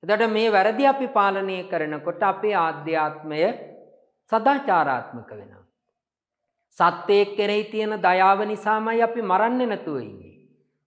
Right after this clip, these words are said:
සත්වයෙක් කෙරෙහි තියෙන කරුණාව නිසාමයි අපි හිංසා කරන්නේ නැත්තේ. මෛත්‍රිය නිසා අපි හානියක් කරන්නේ නැත්තේ. එතකොට ශ්‍රද්ධා, මෛත්‍රිය, කරුණාව, දයාව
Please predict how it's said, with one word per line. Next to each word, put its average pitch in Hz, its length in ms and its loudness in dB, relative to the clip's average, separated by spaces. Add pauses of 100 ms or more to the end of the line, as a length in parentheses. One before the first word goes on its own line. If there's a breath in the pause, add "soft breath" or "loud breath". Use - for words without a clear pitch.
සත්වයෙක් 202 560 2
කෙරෙහි 214 260 0
තියෙන 220 340 -6
කරුණාව 214 520 -2
නිසාමයි 220 600 0
අපි 226 240 -2 (260)
හිංසා 208 440 0
කරන්නේ 185 420 2
නැත්තේ. - 420 -14 (680)
මෛත්‍රිය 233 600 2
නිසා 254 320 4
අපි 240 200 0
හානියක් 226 540 0
කරන්නේ 135 380 -4
නැත්තේ. 101 420 -20 (500)
එතකොට 208 320 2
ශ්‍රද්ධා, 208 760 2
මෛත්‍රිය, 214 720 -2 (340)
කරුණාව, 214 640 2 (380)
දයාව 147 440 4